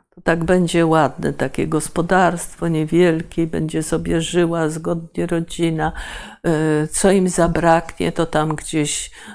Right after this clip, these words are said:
dorobią, będą jedli, e, te kartofle, których nasadzą i ten chleb, który z własnego zboża.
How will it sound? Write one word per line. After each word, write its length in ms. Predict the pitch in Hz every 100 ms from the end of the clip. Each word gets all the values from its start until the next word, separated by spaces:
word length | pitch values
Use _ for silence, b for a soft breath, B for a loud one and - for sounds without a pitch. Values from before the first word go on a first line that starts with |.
| B
dorobią, 720 | 170 170 151 151 151 160 151
będą 600 | 147 147 143 151 143 143
jedli, 1160 | 143 160 156 165 160 165 156 147 147 147 - 143 135 135 123 139 139
e, 40 |
te 220 | - 156
kartofle, 840 | - 175 - - 180 165 180 175
których 540 | - - 175 160 156 - B B B B B
nasadzą 1080 | 160 170 - 190 175 151 180 156 147 147 147
i 200 | 156 143
ten 420 | - 143 139 135
chleb, 440 | - 170 170 170
który 360 | - - 165 156
z 80 | -
własnego 580 | 156 143 - 151 - 156
zboża. 560 | - - 143 - 170